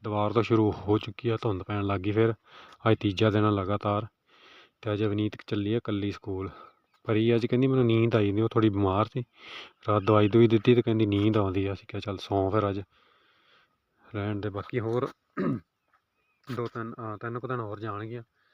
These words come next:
ਫਿਰ ਵਿਆਹ ਆ ਜਾਣਾ ਤੇ ਵਿਆਹ ਦੀਆਂ ਛੁੱਟੀਆਂ ਹੋ ਜਾਣੀਆਂ। ਇਹਨਾਂ ਦੀਆਂ ਵੀ, ਮੇਰੀਆਂ ਵੀ। ਮੇਰੀਆਂ ਕੁਝ ਜ਼ਿਆਦਾ ਹੋ ਜਾਣੀਆਂ, ਇਹਨਾਂ ਦੀਆਂ ਘੱਟ, ਕਿਉਂਕਿ ਵਿੱਚ ਮਹਿੰਦੀ ਮੁੰਦੀ ਦਾ ਕੰਮ ਹੈਗਾ, ਉਹ ਵੀ ਕਰਨਾ, ਤਾਂ ਕਰਕੇ ਮੇਰੀਆਂ ਜ਼ਿਆਦਾ ਹੋ ਜਾਣੀਆਂ।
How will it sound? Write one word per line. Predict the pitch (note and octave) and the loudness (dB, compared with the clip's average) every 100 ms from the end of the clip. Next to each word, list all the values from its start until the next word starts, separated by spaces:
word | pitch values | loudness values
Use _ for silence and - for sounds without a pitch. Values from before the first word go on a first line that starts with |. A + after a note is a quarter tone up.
| _ _ _ | _ _ _
ਫਿਰ | A2+ | -14
ਵਿਆਹ | G2+ G#2 | -10 -4
ਆ | B2+ | -4
ਜਾਣਾ | A#2+ A#2+ A2+ | -4 -6 -8
ਤੇ | - G2+ | -10 -12
ਵਿਆਹ | F#2+ _ - A2 A2+ | -12 _ -16 -12 -10
ਦੀਆਂ | A#2 | -10
ਛੁੱਟੀਆਂ | A2 A2 G#2 | -10 -10 -10
ਹੋ | G2 | -10
ਜਾਣੀਆਂ। | G2 G#2 F#2+ _ _ _ _ _ - | -12 -12 -16 _ _ _ _ _ -10
ਇਹਨਾਂ | A#2+ B2 | -6 -6
ਦੀਆਂ | A#2+ A#2+ | -6 -8
ਵੀ, | A2+ | -8
ਮੇਰੀਆਂ | A2 G2+ G2 G#2+ | -10 -10 -10 -12
ਵੀ। | G#2 | -10
ਮੇਰੀਆਂ | G#2 A2 B2 | -10 -8 -8
ਕੁਝ | A#2 | -8
ਜ਼ਿਆਦਾ | G#2+ G2+ A2+ | -10 -8 -6
ਹੋ | |
ਜਾਣੀਆਂ, | A#2+ A#2 | -6 -8
ਇਹਨਾਂ | A2 A2 | -12 -14
ਦੀਆਂ | A2 G#2 G#2 | -14 -14 -14
ਘੱਟ, | F2+ _ _ _ _ _ _ | -16 _ _ _ _ _ _
ਕਿਉਂਕਿ | - A#2 A2 | -10 -8 -6
ਵਿੱਚ | A2 - | -8 -10
ਮਹਿੰਦੀ | G#2+ A2+ | -10 -8
ਮੁੰਦੀ | A#2+ A#2+ | -6 -6
ਦਾ | B2 | -6
ਕੰਮ | A#2+ G#2+ A2+ | -6 -10 -10
ਹੈਗਾ, | A2+ A#2 | -8 -10
ਉਹ | A2+ | -10
ਵੀ | B2 | -10
ਕਰਨਾ, | B2 G#2+ A2+ | -10 -10 -12
ਤਾਂ | - G#2 G2+ | -12 -14 -12
ਕਰਕੇ | - A2 | -12 -12
ਮੇਰੀਆਂ | G2+ G2+ G#2 | -12 -10 -12
ਜ਼ਿਆਦਾ | G2 F#2+ | -12 -10
ਹੋ | G#2+ | -10
ਜਾਣੀਆਂ। | G#2+ A2+ | -10 -10